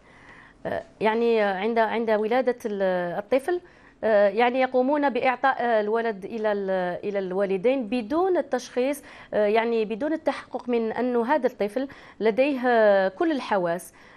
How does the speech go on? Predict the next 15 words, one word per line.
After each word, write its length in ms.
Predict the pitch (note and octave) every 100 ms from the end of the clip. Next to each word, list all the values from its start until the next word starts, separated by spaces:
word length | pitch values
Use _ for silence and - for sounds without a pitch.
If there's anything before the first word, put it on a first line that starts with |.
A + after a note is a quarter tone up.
| -
يعني، 420 | G3+ G#3 A3 G#3+
يقومون 640 | G3+ F#3+ G#3 A3+ A3+ A#3 A3+
فقط 340 | C4+ A#3 A3+
ي-، 220 | G#3 G3
يزينونه، 580 | G#3 G#3+ G3+ F3+ G3+ A#3+ - -
يعطوه، 420 | G3+ G#3+ G#3+ A3 G#3
يعطوه 380 | G#3+ G#3+ G#3+
للوالدين 640 | G3+ G3 F3+ F#3+ F#3 F3 A3
فقط. 340 | A#3 - F#3 - - - _
يعني، 440 | G3+ G#3+ A3 G#3+ G#3+
حتى 320 | D4 D4 C#4
عندما 520 | B3 A#3 B3 A#3+ A#3+
يكتشفون 600 | A#3 A#3 A3 A#3 C4+ C#4
ال-، 200 | A#3+ A3
الإعاقة 800 | G3+ G3 F#3+ G#3+ G3+ G3 G#3 B3+